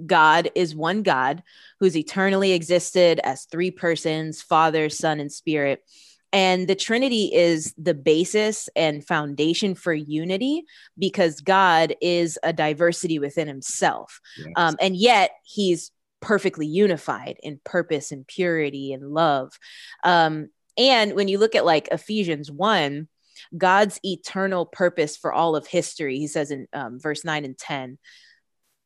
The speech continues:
Speaker 1: is that he set, uh, he set forth in Christ a plan for the fullness of time to unite all things in Christ, things in heaven and things on earth. So in other words,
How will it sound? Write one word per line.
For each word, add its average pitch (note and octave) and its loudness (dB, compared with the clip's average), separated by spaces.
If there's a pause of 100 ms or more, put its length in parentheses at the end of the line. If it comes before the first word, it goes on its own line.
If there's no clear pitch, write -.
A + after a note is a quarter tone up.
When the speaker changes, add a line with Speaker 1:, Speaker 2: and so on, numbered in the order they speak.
(360)
Speaker 1:
is G3+ -6
that F#3 4
he G3+ 2
set, A3 2 (200)
uh, F3 4
he G3+ -2
set - 0
forth G#3 2
in F3+ -4
Christ D3+ -2
a F3 4
plan A#3 0
for G#3 -4
the E3 0
fullness B3+ 2
of F3 -4
time D#3 -4 (320)
to G3+ 0
unite F3+ -2 (160)
all A3+ 6
things D#3 -2
in F#3 -4
Christ, D#3+ 0
things F#3 0
in D#3+ -2
heaven E3+ 0
and D#3 -8
things D#3 -6
on D3+ -6
earth. D3+ -6
So F#3 -4
in F3 -4
other F#3 4
words, D#3 -2